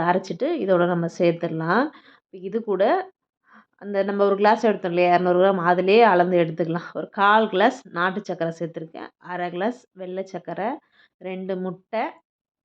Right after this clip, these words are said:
அரை கிளாஸ் பால், ஒரு ஸ்பூன் வெண்ணிலா எசன்ஸ், இதெல்லாம் சேர்த்து மிக்ஸி ஜார்ல நல்லா நைஸா அரைச்சிட்டு எண்ணெய் வந்து வாசனை இல்லாத எண்ணெயா சேர்த்துக்கோங்க.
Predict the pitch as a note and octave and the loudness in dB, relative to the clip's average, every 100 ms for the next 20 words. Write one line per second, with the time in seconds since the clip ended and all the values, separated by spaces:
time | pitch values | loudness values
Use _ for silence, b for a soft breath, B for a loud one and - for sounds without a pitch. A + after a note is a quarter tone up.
0 | _ F#3 F#3 F3 G3+ - - _ - E3 | _ -6 -6 -4 -6 -6 -16 _ -6 -6
1 | D3 _ _ _ _ _ _ _ _ G3 | -6 _ _ _ _ _ _ _ _ -10
2 | F#3+ F#3+ G3+ C4 - F#3+ F#3+ F3+ F3+ D#3 | -10 -14 -14 -14 -10 -6 -4 0 0 0
3 | - D#3 - - _ _ F3+ F#3+ F3+ F3 | -8 -10 -12 -20 _ _ -10 -6 -4 -4
4 | G3 G3 E3 E3 A#3+ C#4 G#3+ - G3+ F3+ | -6 -4 -6 -4 -6 -4 -6 -6 0 2
5 | E3+ F3+ E3 E3 D#3+ D3 - _ A#3+ E3+ | 2 -2 0 0 0 -2 -6 _ -18 -12
6 | E3+ E3+ F#3 F3+ E3 F3 - D#3+ G#3+ B3+ | -12 -12 -10 -6 -4 -4 -6 -8 -6 -4
7 | G3+ A3 A3+ G3 B3+ G3+ G3 G#3 G3 F3 | -2 0 0 0 2 4 4 2 -2 2
8 | E3+ E3+ E3+ D#3+ E3 A#3 F#3+ D#3+ D3 D#3 | 4 4 2 0 -2 -4 -4 -6 -8 -10
9 | D3+ | -8